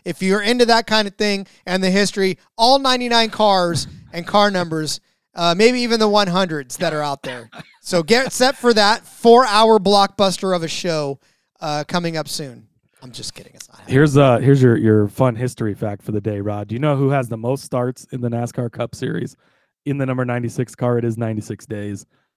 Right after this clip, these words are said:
Speaker 2: until the, uh, the Daytona five hundred.
Speaker 1: Who has the most start in the ninety-six car?
Speaker 2: Mm-hmm.
Speaker 1: Um, Fireball Roberts. No, I'm just kidding. I have no clue.
Speaker 2: Richard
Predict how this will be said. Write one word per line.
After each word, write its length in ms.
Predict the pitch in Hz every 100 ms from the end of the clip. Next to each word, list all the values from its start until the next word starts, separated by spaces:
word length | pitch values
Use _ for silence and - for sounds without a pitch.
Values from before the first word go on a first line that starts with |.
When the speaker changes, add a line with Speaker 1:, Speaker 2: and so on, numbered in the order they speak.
| _ _
Speaker 2:
until 420 | 135 107 117 107
the, 340 | 104 101 98 98
uh, 260 | 98 98 101
the 80 | 104
Daytona 380 | 98 - 101 98
five 200 | 95 92
hundred. 300 | 87 95 - _ _
Speaker 1:
Who 120 | 185
has 140 | 202 165
the 80 | 175
most 180 | 175 -
start 180 | 190
in 60 | 180
the 60 | 165
ninety-six 560 | 165 151 - 170 170
car? 420 | - 214 254 262 - _ _ -
Speaker 2:
Mm-hmm. 320 | 123 110 113
Speaker 1:
Um, 800 | 165 170 175 175 175 175 175 170
Fireball 800 | - - - 202 196 180 175 170
Roberts. 460 | 147 127 120 - -
No, 80 |
I'm 80 | 113
just 140 | 110 -
kidding. 180 | 107
I 80 | 104
have 100 | 107
no 120 | 101
clue. 200 | 98 98 _ _ _
Speaker 2:
Richard 760 | 139 113 131 - 247 240 196